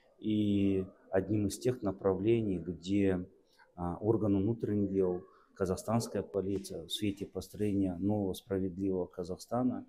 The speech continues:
а, проводит, а, постоянные реформы, а, в партнёрстве с гражданским обществом.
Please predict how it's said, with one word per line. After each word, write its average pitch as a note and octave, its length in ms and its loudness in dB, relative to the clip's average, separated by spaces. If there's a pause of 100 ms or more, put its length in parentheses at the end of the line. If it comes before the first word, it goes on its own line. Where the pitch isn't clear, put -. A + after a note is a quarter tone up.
(460)
а, D#2+ 180 -10
проводит, F#2+ 640 -2
а, E2+ 200 -6
постоянные F#2 680 -2
реформы, A2+ 640 0 (460)
а, F2 320 -4
в - 100 -18
партнёрстве A2 560 -2
с E2+ 60 -6
гражданским F2+ 760 -4
обществом. F#2 520 -8